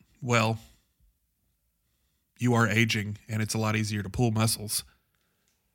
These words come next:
which is what happened. I thought a pain meant that there was some sort of undiagnosed cancer. <laughs>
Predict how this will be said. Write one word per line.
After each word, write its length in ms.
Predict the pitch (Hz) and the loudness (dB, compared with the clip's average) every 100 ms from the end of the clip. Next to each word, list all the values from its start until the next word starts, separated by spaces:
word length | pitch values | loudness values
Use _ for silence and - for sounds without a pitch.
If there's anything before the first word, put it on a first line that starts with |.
| _ _ _ | _ _ _
which 180 | 123 117 | -10 -6
is 100 | 113 | -2
what 100 | 107 | 4
happened. 460 | 120 117 107 110 - _ _ _ _ _ _ _ _ _ _ _ _ _ - - _ _ | 4 4 0 -8 -12 _ _ _ _ _ _ _ _ _ _ _ _ _ -10 -10 _ _
I 340 | 113 113 113 110 | 0 2 4 2
thought 600 | - 110 107 95 - - - | 0 0 0 -2 -6 -10 -8
a 420 | 110 107 104 101 - _ _ _ _ _ _ _ _ - | -6 -4 -6 -8 -12 _ _ _ _ _ _ _ _ -8
pain 540 | - 120 117 110 110 - _ _ _ | 0 2 2 0 -4 -10 _ _ _
meant 520 | 117 113 107 98 - - _ | 0 2 2 -2 -8 -12 _
that 140 | - 95 | -14 -8
there 160 | 107 | -6
was 440 | 104 104 101 - - - | -4 -4 -4 -6 -8 -10
some 240 | - 107 | -8 -6
sort 260 | - 107 104 | -4 -4 -4
of 240 | 104 - - _ _ _ _ - | -6 -10 -20 _ _ _ _ -2
undiagnosed 1080 | 110 107 107 104 104 101 98 - - - - _ _ _ _ _ | 0 0 0 0 -4 -4 -4 -6 -6 -10 -16 _ _ _ _ _
cancer. 640 | - - 104 101 - - - - _ _ _ _ | -12 -10 -8 -8 -10 -10 -16 -20 _ _ _ _
<laughs> 60 | _ | _